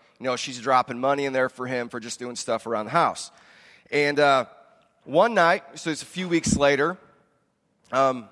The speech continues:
I used to leave my car keys on the kitchen counter. And I'm, I'm in bed, I'm like, "Oh, I forgot something." So I go back out, and I see him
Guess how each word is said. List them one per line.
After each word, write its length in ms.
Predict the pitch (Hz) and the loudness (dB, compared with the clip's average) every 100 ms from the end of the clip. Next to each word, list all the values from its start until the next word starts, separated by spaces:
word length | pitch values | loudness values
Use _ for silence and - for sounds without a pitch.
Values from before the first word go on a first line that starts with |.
| _ - | _ 0
I 80 | |
used 180 | 160 185 | 0 0
to 60 | 170 | -2
leave 180 | 170 151 | 0 2
my 160 | 139 | 0
car 320 | - 160 170 | 2 0 0
keys 300 | 175 151 131 | -2 -6 -6
on 100 | 127 | -6
the 80 | 117 | -6
kitchen 320 | - 147 120 | -8 -8 -8
counter. 480 | - 143 123 104 82 _ _ _ _ _ _ _ - | -2 0 0 -4 -10 _ _ _ _ _ _ _ 0
And 100 | 143 | 2
I'm, 240 | 135 123 | 0 -2
I'm 160 | - 135 | -2 0
in 120 | 175 | 0
bed, 220 | 156 151 143 | 4 2 2
I'm 80 | |
like, 140 | 131 - | -2 -4
"Oh, 60 | 156 | -8
I 80 | 143 | -10
forgot 340 | 131 131 127 | -2 -2 2
something." 300 | - 110 98 | 0 0 -10
So 120 | - | -4
I 120 | 117 | -4
go 200 | 110 151 | 0 0
back 280 | 170 170 160 | 4 2 4
out, 360 | 131 127 151 - _ _ _ - | 4 4 0 -6 _ _ _ -2
and 100 | 143 | 0
I 100 | 135 | 0
see 340 | - 208 220 | -2 -2 -2
him 400 | 165 143 147 | 0 0 0